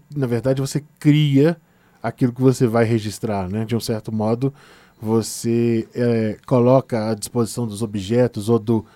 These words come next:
do cenário que você vai registrar, é, da sua maneira, né? É, no, no caso, ele é, é mais, ele tem esse domínio sobre o cenário ou é mais casual?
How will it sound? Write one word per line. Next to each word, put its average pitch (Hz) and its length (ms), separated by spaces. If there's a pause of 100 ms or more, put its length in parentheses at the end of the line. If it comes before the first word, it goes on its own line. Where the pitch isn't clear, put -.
do 110 100
cenário 113 460
que 113 120
você 110 240
vai 107 160
registrar, 117 520 (540)
é, - 340
da 127 200
sua 151 280
maneira, 113 600
né? 135 280 (460)
É, 127 240
no, 135 720
no 131 180
caso, 143 440
ele 143 380
é, 127 120 (160)
é - 40
mais, 139 500
ele 143 140
tem 185 200
esse 143 180
domínio 135 480
sobre 120 280
o 113 40
cenário 156 480 (460)
ou 131 80
é 135 60
mais 131 200
casual? 107 420